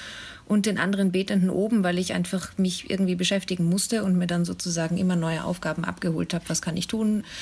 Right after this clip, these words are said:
Sag den Leuten, sie sollen vom Fenster weggehen. Okay, dann bin ich nach oben gelaufen, habe die Botschaft verkündet, bin wieder nach unten gelaufen. Was ist der nächste Schritt? Das war so ein bisschen meine Art, damit umzugehen. Und das hat sich auch, ja, über den Rest des Tages,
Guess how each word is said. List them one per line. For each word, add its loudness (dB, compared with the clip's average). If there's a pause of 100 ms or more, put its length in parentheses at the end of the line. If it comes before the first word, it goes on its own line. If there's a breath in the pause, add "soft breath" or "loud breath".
(220 loud breath)
Sag -2
den 0
Leuten, 0
sie 2
sollen -2
vom -6
Fenster 2
weggehen. 0
Okay, 0
dann 0
bin -2
ich 4
nach 0
oben 2
gelaufen, 2
habe -4
die -6
Botschaft -6
verkündet, 0
bin -2
wieder -4
nach -2
unten 0
gelaufen. 0
Was -2
ist -4
der 0
nächste 0
Schritt? 0 (500 loud breath)
Das 2
war 2
so 2
ein 2
bisschen 0
meine -2
Art, -6
damit -2
umzugehen. 0
Und -2
das -2
hat -4
sich -4
auch, -6
ja, -2
über -4
den -4
Rest 0
des -2
Tages, -2